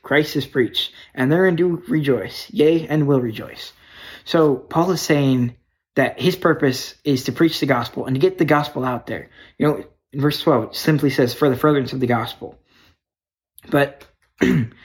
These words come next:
know, Paul had this opportunity to, to be in front of kings and queens and people that had authority. And not every Christian had that opportunity, but Paul did. And that was the purpose for Paul's imprisonment, was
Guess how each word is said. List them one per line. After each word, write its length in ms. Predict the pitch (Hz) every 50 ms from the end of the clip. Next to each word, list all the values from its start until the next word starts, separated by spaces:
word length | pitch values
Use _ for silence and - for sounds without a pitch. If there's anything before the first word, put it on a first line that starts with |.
| - - - - - - -
know, 320 | 156 156 151 143 - - - _ _ _ _ _ -
Paul 140 | - 190 185
had 160 | 175 196 180
this 120 | 156 143 -
opportunity 640 | 143 135 135 135 - - 143 135 127 123 120 117
to, 320 | - - 127 120 123 123 - _ _ _ -
to 80 | -
be 160 | 147 131 151 170
in 80 | 156
front 200 | 135 - 156 131
of 80 | 123 127
kings 340 | - - 156 151 139 117 127
and 240 | 117 113 107 -
queens 420 | - - - 156 160 156 143 127 120
and 220 | 120 113 107 104 - _ - - - - - - - - _ _ _ _ _ -
people 260 | - 175 180 175 180
that 100 | 151 -
had 160 | 127 143 143 131
authority. 580 | 120 - 143 143 143 139 123 117 104 95 92 - _ _ _ _ _ _ -
And 480 | - 147 147 139 131 127 120 113 117 - _
not 180 | - 156 175 165
every 180 | 165 165 160 160
Christian 260 | - 170 160 - 143
had 200 | 135 143 135 127
that 340 | 123 120 117 - - _ _ _ _ -
opportunity, 640 | - - - 110 - - 160 156 135 120 113 95 -
but 180 | - - -
Paul 220 | - 160 156 156 135
did. 300 | 113 95 98 98 - _ _ - - - - -
And 160 | 262 143 151
that 180 | 175 185 180 -
was 360 | 170 165 151 135 135 - -
the 100 | - -
purpose 480 | - - 202 208 202 160 123 - - -
for 140 | - 151
Paul's 260 | 127 - 151 151 147 143
imprisonment, 580 | 131 117 165 180 165 143 123 120 - - -
was 360 | 139 143 131 127 120 - -